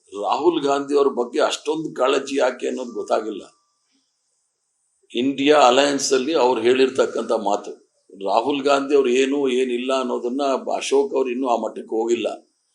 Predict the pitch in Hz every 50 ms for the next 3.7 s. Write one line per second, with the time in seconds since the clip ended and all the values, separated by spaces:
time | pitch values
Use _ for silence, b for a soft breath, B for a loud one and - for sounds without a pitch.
0 | _ _ _ _ _ 92 92 110 117 - 160 131 135 139 135 135 156 135 127 -
1 | 139 131 127 127 127 131 127 123 127 143 131 117 120 131 139 139 147 - - 131
2 | 113 - - - - 160 131 110 110 117 131 135 123 127 123 131 135 120 120 120
3 | 135 139 135 113 117 120 120 113 107 107 110 123 131